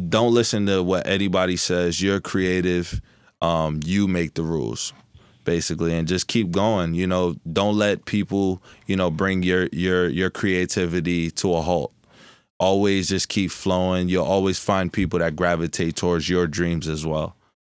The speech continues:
and just keep moving. You know, you can't, you can't, you can't focus on other people. You always gotta focus on what you like to do,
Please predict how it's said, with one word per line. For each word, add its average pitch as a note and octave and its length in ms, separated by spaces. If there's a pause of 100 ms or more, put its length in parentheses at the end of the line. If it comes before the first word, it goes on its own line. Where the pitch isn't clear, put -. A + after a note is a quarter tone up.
(120)
and F2 100
just F#2 180
keep F#2+ 200
moving. F2 440 (460)
You E2 80
know, E2+ 240
you F#2+ 160
can't, G#2+ 380
you F#2 100
can't, G#2+ 400 (560)
you G#2 80
can't A#2 320
focus A2 380
on F#2+ 160
other F#2+ 240
people. F2 320
You F2 100
always F2+ 180
gotta F2+ 180
focus F2+ 440
on E2+ 180
what D#2+ 280
you F2+ 100
like D#2+ 280
to D2+ 100
do, D#2 260